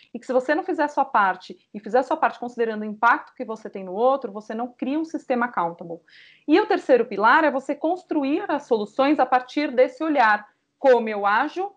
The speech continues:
como isso impacta, que, como é que eu posso, então, repensar as minhas ações pra bur-,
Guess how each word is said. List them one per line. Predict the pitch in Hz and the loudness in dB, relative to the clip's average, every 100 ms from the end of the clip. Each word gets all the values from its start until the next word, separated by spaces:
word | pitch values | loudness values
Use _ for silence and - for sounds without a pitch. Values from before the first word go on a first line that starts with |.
| _ _ | _ _
como | - 254 233 | 0 2 0
isso | - | -10
impacta, | 254 233 214 233 - 359 - _ _ | -8 -2 0 -2 -8 -12 -12 _ _
que, | 311 302 | -4 -4
como | - 262 | -2 -2
é | 240 | -2
que | 240 | -4
eu | 247 | -6
posso, | - 202 220 | -4 -6 -8
então, | 226 285 302 285 | -8 -2 -2 -2
repensar | 220 349 370 370 - 233 208 | -2 -2 -4 -8 -4 -4 -4
as | 208 | -6
minhas | 208 185 | -10 -8
ações | 190 - 277 | -8 -6 -8
pra | - 269 | -4 -4
bur-, | 254 | -4